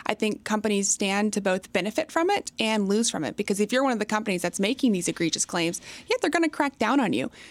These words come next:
But if you're one of the companies that's selling a product maybe a little bit under the table, admittedly, at this time, once you get that approval, it opens up so many doors.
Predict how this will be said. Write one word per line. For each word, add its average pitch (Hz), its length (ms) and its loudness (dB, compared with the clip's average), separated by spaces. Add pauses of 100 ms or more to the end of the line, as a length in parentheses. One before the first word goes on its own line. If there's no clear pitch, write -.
But 233 100 2
if 233 120 0
you're 311 100 4
one 330 120 6
of 269 60 2
the 233 60 -2
companies 196 500 -2
that's - 240 0
selling 240 340 2
a 190 60 0
product 185 360 -2
maybe 196 180 2
a 247 60 4
little 254 140 2
bit 277 160 0
under 214 140 0
the 285 100 -2
table, 190 360 0
admittedly, 190 500 0
at 175 160 -2
this 180 180 0
time, 185 320 -2 (320)
once 269 280 4
you 294 60 2
get 285 140 0
that 226 140 0
approval, 269 400 -2
it 202 220 -4
opens - 360 2
up - 160 -4
so 196 160 2
many 185 160 -2
doors. - 420 -2